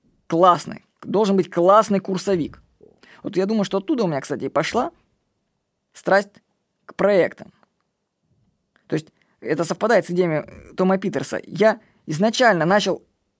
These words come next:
получая курсовые проекты, я изначально начал их делать классно. А из того, что я делал курсовые проекты классно, я смог потом делать классные интернет-сайты. То есть одно побудило другое. А схалтурь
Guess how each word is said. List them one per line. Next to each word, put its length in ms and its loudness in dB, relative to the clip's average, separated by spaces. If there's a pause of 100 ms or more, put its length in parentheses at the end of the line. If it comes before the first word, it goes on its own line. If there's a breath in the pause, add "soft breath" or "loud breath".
(280)
получая 380 2
курсовые 340 0
проекты, 360 0
я 80 4
изначально 460 0
начал 280 0
их 80 -2
делать 300 0
классно. 540 0 (400 soft breath)
А 140 4
из 100 2
того, 140 0
что 140 -2
я 80 2
делал 240 0
курсовые 460 0
проекты 420 -2
классно, 500 0 (280 soft breath)
я 100 0
смог 220 -2
потом 260 -2
делать 240 2
классные 360 2
интернет-сайты. 1200 -2 (180)
То 120 -12
есть 100 -2
одно 380 0
побудило 640 -4
другое. 460 0
А 200 4 (140)
схалтурь 520 0